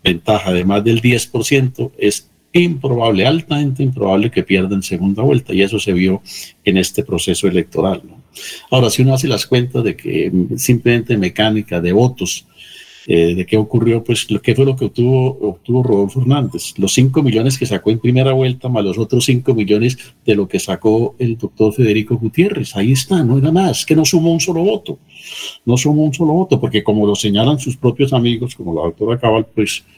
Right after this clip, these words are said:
en la segunda vuelta se equivocó, en esas tres semanas cometió errores que no le permitieron conseguir un solo voto.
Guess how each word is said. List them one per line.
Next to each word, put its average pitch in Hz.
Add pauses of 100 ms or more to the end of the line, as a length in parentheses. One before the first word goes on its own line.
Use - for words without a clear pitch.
(160)
en 98
la 92
segunda 98
vuelta 110
se -
equivocó, 92
en 110
esas -
tres 98
semanas 101
cometió 95
errores 104
que 98
no 95
le 104
permitieron 101
conseguir 113
un 139
solo 180
voto. 220